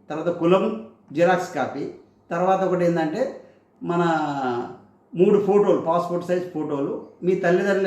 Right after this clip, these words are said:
యొక్క ఆదాయ ధృవీకరణ పత్రం ఈ సంవత్సరం, ఈ మూడు ఆదాయ అది అప్పటికి దరఖాస్తు ఫారంతో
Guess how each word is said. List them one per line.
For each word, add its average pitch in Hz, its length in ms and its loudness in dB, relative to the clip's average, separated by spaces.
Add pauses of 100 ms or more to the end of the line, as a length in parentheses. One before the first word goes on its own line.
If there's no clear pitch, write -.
యొక్క 175 140 -2
ఆదాయ 190 500 2
ధృవీకరణ 170 460 0
పత్రం 92 240 -10 (1000)
ఈ 151 100 0
సంవత్సరం, 151 520 -2 (520)
ఈ 156 60 -4
మూడు 165 360 2
ఆదాయ 170 540 0
అది 196 140 -4
అప్పటికి 160 380 -6
దరఖాస్తు 151 340 -6
ఫారంతో 135 540 -6